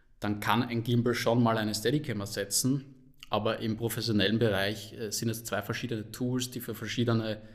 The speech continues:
Kameraeinstellungen und Bilder gebraucht werden. Man kann ein Gimbal auch sehr gut als Remote-Head verwenden, auf einen Kran hängen, auf ein Auto hängen.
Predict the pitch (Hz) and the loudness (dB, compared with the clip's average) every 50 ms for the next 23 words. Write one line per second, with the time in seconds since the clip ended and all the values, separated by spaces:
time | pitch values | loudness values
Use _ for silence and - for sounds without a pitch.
0 | - - 104 104 107 107 104 95 - 101 - - - 104 107 110 107 104 104 107 | -8 -2 2 2 4 4 4 4 2 0 -2 -2 0 0 0 0 -2 -2 -2 -2
1 | 107 113 107 101 95 101 - - 110 101 104 104 107 104 101 101 101 - - - | -2 -4 -6 -10 -10 -12 -8 -6 -4 -2 0 2 2 0 0 -2 -8 -14 -20 -20
2 | - _ _ _ _ - - - - - - - - - - 92 92 95 95 - | -20 _ _ _ _ -8 -8 -8 -8 -12 -12 -12 -12 -10 -10 -10 -10 -10 -16 -18
3 | _ _ _ _ - 104 101 - 113 110 113 107 127 123 123 120 123 117 117 - | _ _ _ _ -14 -8 -2 0 0 2 2 2 4 4 4 6 6 4 4 4
4 | - 117 113 117 117 120 110 113 104 101 101 98 98 127 123 - - 120 120 - | 2 0 0 0 2 0 0 0 2 0 2 0 -2 -4 -6 -4 -4 -4 -4 -2
5 | - 113 110 110 113 113 - 120 117 - - - 113 - 101 107 104 107 107 101 | -4 -4 -4 -4 -4 -6 -8 -10 -10 -10 -8 -8 -6 -4 -4 -4 -4 -4 -2 0
6 | 104 107 110 110 104 104 98 101 104 104 104 104 104 104 104 104 95 - 95 104 | 0 0 0 0 0 -2 -2 0 0 0 -2 -2 -4 -6 -6 -8 -6 -4 -4 -4
7 | 107 - - 104 110 104 98 107 101 98 | -4 -4 -6 -4 -2 -2 -2 -2 -4 -6